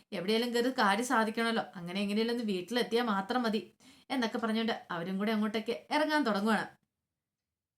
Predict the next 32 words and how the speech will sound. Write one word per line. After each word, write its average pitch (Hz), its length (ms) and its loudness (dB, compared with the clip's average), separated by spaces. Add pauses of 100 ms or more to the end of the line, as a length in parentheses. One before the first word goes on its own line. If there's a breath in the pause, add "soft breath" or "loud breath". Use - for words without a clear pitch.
(520)
അങ്ങനെ 240 280 -2 (380 loud breath)
അവര് 302 240 2 (160)
താഴേക്ക് 208 400 0
ഇറങ്ങി 214 220 0
വരുവാ. 208 240 0 (100)
ഈ 190 140 -8
സമയം 214 320 -2
ആദർശം 185 420 -4
നയനയും 233 300 -2
കഴിച്ചുകൊണ്ടിരിക്കുകയാണ്. 202 760 -2 (1080 loud breath)
ആദർശ് 170 340 -10
നയനയോട് 190 320 0
പറഞ്ഞു, 220 180 0
"നല്ല 180 240 -2
രുചിയുണ്ട്, 226 420 -2
നീ 196 140 -2
കഴിച്ചോളാൻ," 190 520 -2
പറയാണ്. 214 360 0
നയന 294 300 0
കഴിക്കുവാണ്. 196 500 0 (380 soft breath)
അത് 285 160 2
നോക്കി 208 320 0
നിന്നോണ്ട് 226 320 0
ദേവേനയ്ക്ക് 196 540 -2 (140)
സന്തോഷം 185 440 -6
കൊണ്ട് 220 160 0
കണ്ണു 196 220 -2
നിറഞ്ഞു. 196 240 -2
കാരണം 180 360 -6 (320 loud breath)
ഇങ്ങനെ 185 240 -2
ഒരു 208 100 2
കാഴ്ച 190 380 0